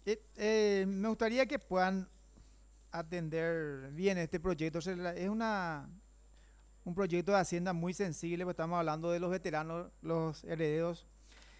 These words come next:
Y lo que, lo que pasó, colegas, es que en el presupuesto general de gasto de la Nación se aprobó algunos,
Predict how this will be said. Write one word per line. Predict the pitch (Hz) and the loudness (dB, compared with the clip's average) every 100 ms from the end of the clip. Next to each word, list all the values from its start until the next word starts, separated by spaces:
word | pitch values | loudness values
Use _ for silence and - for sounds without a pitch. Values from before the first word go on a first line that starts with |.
| - - - - - | -20 -20 -20 -20 -2
Y | 214 | 6
lo | 233 | 6
que, | 269 214 - | 6 0 -2
lo | 247 254 | 4 6
que | 262 | 6
pasó, | 254 226 214 269 | 8 6 10 8
colegas, | 359 214 208 214 202 | 8 4 4 4 2
es | 190 | 2
que | 226 226 - - - - - | 2 2 -4 -20 -20 -20 -4
en | 208 | 0
el | 226 | 8
presupuesto | 247 226 220 226 233 262 | 8 8 8 6 8 4
general | 277 240 202 | 4 6 6
de | 208 | 6
gasto | 185 214 | 6 6
de | |
la | 214 | 4
Nación | 226 202 170 160 160 160 - - - - - - - - - - - - - - | 4 0 0 -2 -2 -6 -16 -20 -20 -20 -20 -20 -20 -20 -20 -20 -20 -20 -20 -20
se | - - 233 | -10 4 6
aprobó | 233 247 214 185 214 294 262 - - - - - - - - - - - - - - - - - - - - - | 6 4 6 8 10 10 6 -6 -20 -20 -20 -20 -20 -20 -20 -20 -20 -20 -20 -20 -20 -20 -20 -20 -20 -20 -20 0
algunos, | 180 180 185 196 208 202 185 170 - | 2 4 2 2 2 2 2 0 -4